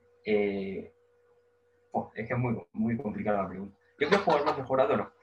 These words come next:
<laughs> Jugador más mejorado no. Es que Jaylen Brown está dando un crecimiento que respecto a la temporada pasada, que es como, el de la temporada pasada de Pascal Siakam es muy parecido al mismo.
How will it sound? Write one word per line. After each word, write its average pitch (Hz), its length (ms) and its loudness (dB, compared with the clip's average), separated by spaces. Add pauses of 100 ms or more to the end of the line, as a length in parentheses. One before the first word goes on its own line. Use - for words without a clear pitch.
<laughs> - 260 -10
Jugador 131 240 2
más 147 100 -4
mejorado 127 280 4
no. 107 260 0
Es - 160 -8
que 120 540 2 (280)
Jaylen 135 340 2
Brown 131 220 4
está 120 180 -2
dando 123 160 2
un 117 80 0
crecimiento 110 600 0
que 98 340 -2 (300)
respecto 113 340 -2
a 107 40 2
la 101 40 0
temporada 107 340 2
pasada, 113 440 0 (640)
que 107 160 2
es 120 80 -4
como, - 180 -4
el 113 80 4
de 120 80 4
la 113 80 4
temporada 117 340 4
pasada 143 260 2
de 127 80 4
Pascal 120 280 -2
Siakam 131 360 0
es 120 160 -8
muy 123 200 0
parecido 107 380 -2
al 101 100 -4
mismo. 107 320 -6